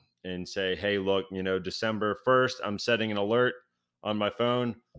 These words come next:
Regardless of what the price is, I'm selling a quarter."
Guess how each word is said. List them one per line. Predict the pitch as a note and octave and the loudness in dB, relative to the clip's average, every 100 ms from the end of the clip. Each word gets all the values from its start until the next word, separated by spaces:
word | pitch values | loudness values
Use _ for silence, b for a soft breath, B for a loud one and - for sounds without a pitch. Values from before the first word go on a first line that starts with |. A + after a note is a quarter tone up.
| - _ _ - G2+ | -20 _ _ -14 -4
Regardless | G2+ A#2 A#2+ B2 B2 | 2 4 4 2 0
of | |
what | A#2 | -2
the | A#2+ | -2
price | A#2+ A#2 A#2 A#2+ | 2 2 2 2
is, | A#2 A2+ - _ | 0 0 -6 _
I'm | G#2 G2+ | -6 -4
selling | - A2+ A2 G#2+ | 0 0 0 -2
a | |
quarter." | - C3 B2+ B2+ | -2 0 2 2